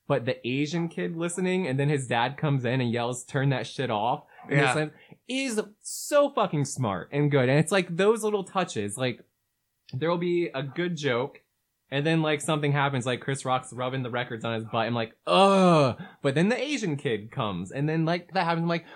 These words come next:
Speaker 1: "Oh, okay, you redeemed it. Like, this is good." So there were some of those. Uh, I'm pretty sure I have a few more written down, but I'd have to search for them.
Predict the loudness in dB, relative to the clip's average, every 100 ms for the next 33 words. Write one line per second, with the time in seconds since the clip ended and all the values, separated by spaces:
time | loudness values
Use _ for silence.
0 | 0 2 2 2 -2 -2 -4 -2 0 0
1 | 0 -2 -2 -2 -2 -2 -4 -4 -8 -6
2 | -4 -2 -4 -8 -10 -10 -10 -10 -8 -6
3 | -6 -8 -10 -10 -8 -10 -14 _ _ _
4 | _ -16 -16 -16 -16 -14 -12 -10 -12 -12
5 | -12 -12 -16 -18 -14 -12 -10 -12 -12 -16
6 | -14 -14 -12 -14 -18 -20 _ _ _ _
7 | -16 -14 -14 -16 -16 -18 -20 -20 -20 -20
8 | -20 -20 -20 -20 -20 -18 -18 -20 -20 -20